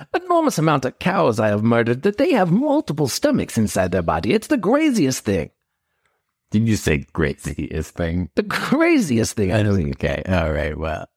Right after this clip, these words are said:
Speaker 1: You wouldn't believe it, as I'm dancing with a har-
Speaker 2: She puts her, like, wrinkly hooked claw finger on your lips, and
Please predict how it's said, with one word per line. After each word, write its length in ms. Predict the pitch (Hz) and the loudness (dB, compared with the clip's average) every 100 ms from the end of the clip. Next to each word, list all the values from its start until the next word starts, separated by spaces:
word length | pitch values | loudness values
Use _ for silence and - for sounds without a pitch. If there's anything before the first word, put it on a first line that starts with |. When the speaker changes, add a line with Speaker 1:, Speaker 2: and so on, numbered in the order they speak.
| _ - | _ -2
Speaker 1:
You 160 | 285 311 | 2 4
wouldn't 200 | 349 330 | 2 0
believe 320 | 285 302 247 | 2 4 2
it, 80 | 135 | 2
as 120 | - | 0
I'm 100 | 151 160 | 0 2
dancing 460 | 269 294 180 170 | 2 2 2 2
with 100 | 160 | 2
a 140 | 147 143 | 2 0
har- 160 | 120 | -2
Speaker 2:
She 140 | - 101 | -2 0
puts 220 | 110 98 | 0 2
her, 100 | 92 | 4
like, 300 | 85 82 - | 2 0 -2
wrinkly 380 | 87 82 80 73 | -2 0 2 2
hooked 380 | - 82 - - | 0 -2 -2 -6
claw 260 | - 73 76 | -2 -2 -2
finger 420 | 80 78 76 82 | -2 0 2 2
on 180 | 78 80 | 2 4
your 180 | 80 80 | 4 4
lips, 420 | 82 - - | 2 -2 -4
and 120 | - | 0